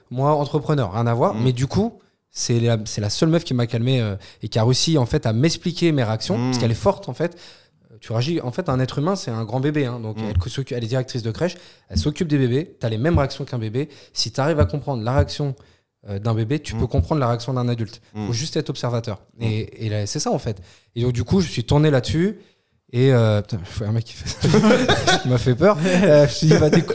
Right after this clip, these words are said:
Speaker 1: il va voler. » <laughs> Saute pas, saute pas, gros. <laughs> Euh, merde, euh, je vous disais quoi ? Oui, et du coup,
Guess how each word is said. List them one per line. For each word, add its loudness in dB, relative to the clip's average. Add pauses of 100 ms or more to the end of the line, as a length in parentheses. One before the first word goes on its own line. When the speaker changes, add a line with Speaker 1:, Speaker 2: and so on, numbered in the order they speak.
Speaker 1:
il -2
va 6
voler. » 6 (500)
<laughs> -4
Saute 2
pas, 6
saute 0
pas, 6
gros. 0
<laughs> -2 (1040)
Euh, 8
merde, 2
euh, 2
je 0
vous -4
disais 4
quoi ? 4
Oui, 4 (160)
et 2
du 2
coup, 2